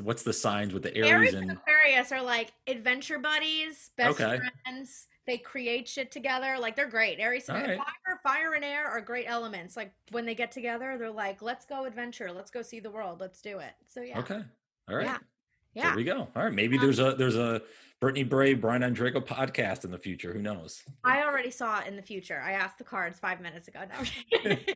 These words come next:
Speaker 2: <laughs> Um, yeah. So, yeah, I was into, uh, tarot and astrology, and then I came up with this concept, like, two years ago that I thought it'd be funny to have comedians B S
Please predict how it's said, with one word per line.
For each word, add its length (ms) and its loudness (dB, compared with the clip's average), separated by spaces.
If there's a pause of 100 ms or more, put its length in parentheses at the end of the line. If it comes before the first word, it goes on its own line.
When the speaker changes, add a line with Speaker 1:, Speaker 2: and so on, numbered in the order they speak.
(140)
Speaker 2:
<laughs> 100 -10 (760)
Um, 460 4
yeah. 220 10
So, 180 -2
yeah, 220 4
I 60 -2
was 100 -2
into, 240 0
uh, 360 0
tarot 360 2
and 100 -2
astrology, 680 -2
and 160 -6
then 120 -2
I 200 0 (160)
came 200 -6
up 180 -6
with 120 -6
this 140 -10
concept, 460 -6
like, 140 -6
two 120 -10
years 280 -4
ago 220 -6
that 100 -6
I 100 0
thought 220 -4
it'd 100 -6
be 80 -8
funny 300 -6
to 60 0
have 280 -6
comedians 640 -10
B 240 -8
S 180 -4